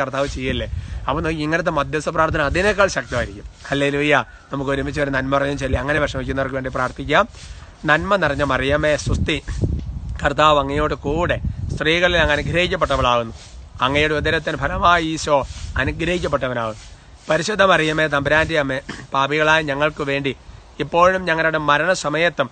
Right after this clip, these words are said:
തമ്പുരാനോട് അപേക്ഷിച്ച് വരണമേ. ആമേൻ. Praise the Lord. ഹല്ലേലൂയ. പ്രിയമുള്ള സഹോദരങ്ങളെ, ഇന്ന് നമ്മുടെ വിഷയത്തിന്റെ തലക്കെട്ട്, നിങ്ങൾ ഇങ്ങനെയാണോ ജോലി ചെയ്യുന്നത്? പ്രഭാഷകന്റെ പുസ്തകത്തിൽ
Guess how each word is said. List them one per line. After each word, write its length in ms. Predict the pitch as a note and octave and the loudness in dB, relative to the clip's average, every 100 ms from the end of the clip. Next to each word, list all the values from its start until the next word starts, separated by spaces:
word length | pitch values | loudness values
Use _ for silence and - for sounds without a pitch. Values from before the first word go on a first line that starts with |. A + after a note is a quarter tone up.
| - - - - | -10 -20 -20 -6
തമ്പുരാനോട് 520 | B2+ D3 D#3 D#3+ D#3 C#3+ | -6 0 4 4 4 2
അപേക്ഷിച്ച് 300 | C#3 C3 C#3+ | 0 -2 -2
വരണമേ. 300 | C3 C3+ C3 B2+ | -2 -2 0 0
ആമേൻ. 260 | B2 C3 A#2+ - - - | 0 0 -4 -10 -16 -2
Praise 200 | C#3+ - | -2 0
the 80 | C#3 C3+ | -2 4
Lord. 240 | E3+ C3+ - _ - - - - | 6 4 0 _ -20 -20 -20 -10
ഹല്ലേലൂയ. 520 | B2+ D3 D#3+ D3 F3 D#3+ B2+ - - - | -4 0 2 2 4 4 2 -8 -20 -6
പ്രിയമുള്ള 280 | - E3+ F3+ D#3 | 0 2 2 2
സഹോദരങ്ങളെ, 520 | C3+ D3 D3+ C#3+ D3 E3+ - - - | 2 4 4 4 4 2 -2 -20 -4
ഇന്ന് 100 | F3 G3 | 2 4
നമ്മുടെ 180 | F#3 F3 | 4 0
വിഷയത്തിന്റെ 420 | D3+ E3+ D#3+ F3 D#3+ | -2 -4 -2 -2 0
തലക്കെട്ട്, 460 | C#3 C3+ C#3+ D3+ D3 D#3 - C#3 | 0 0 0 2 2 0 -8 -6
നിങ്ങൾ 280 | C#3+ D#3+ E3 E3+ - - | -4 0 2 0 -4 -8
ഇങ്ങനെയാണോ 640 | D3+ E3+ G3+ G3 C#3 C#3 D#3+ E3 | -4 0 0 2 2 2 0 0
ജോലി 260 | C#3 D#3 F3+ C3+ | 0 0 0 -4
ചെയ്യുന്നത്? 340 | A2 G#2 G2+ - - - - - - - - - | -6 -8 -14 -14 -16 -18 -20 -20 -20 -18 -14 -4
പ്രഭാഷകന്റെ 580 | D#3 F3 F#3 G3+ G#3 E3+ | 0 2 0 0 -2 -2
പുസ്തകത്തിൽ 440 | C3+ C#3+ C#3+ D#3 | -4 -6 -4 -2